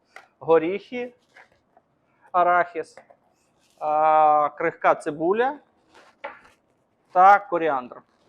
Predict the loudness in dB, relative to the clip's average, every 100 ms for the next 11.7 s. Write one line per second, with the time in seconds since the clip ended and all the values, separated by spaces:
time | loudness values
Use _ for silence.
0 | _ _ _ _ _ _ -14 -14 -14 -18
1 | -16 -6 -4 -2 0 0 -2 _ _ _
2 | _ _ -6 0 2 2 -2 0 0 0
3 | -2 0 2 0 -4 -20 _ _ -8 -4
4 | -4 -6 -10 -10 -14 -14 -12 -10 -12 -18
5 | -20 _ _ _ _ -10 -6 -6 -8 -20
6 | _ -6 2 2 2 -8 _ 0 4 4
7 | 4 4 2 -4 -8 0 -2 -2 -8 0
8 | 0 0 -2 0 -2 -6 -6 -2 -2 -2
9 | -4 -6 -6 -10 -14 -6 -6 -8 _ -6
10 | -6 -4 -2 0 0 -2 -4 -8 -2 -2
11 | 0 -4 -2 -6 -6 -10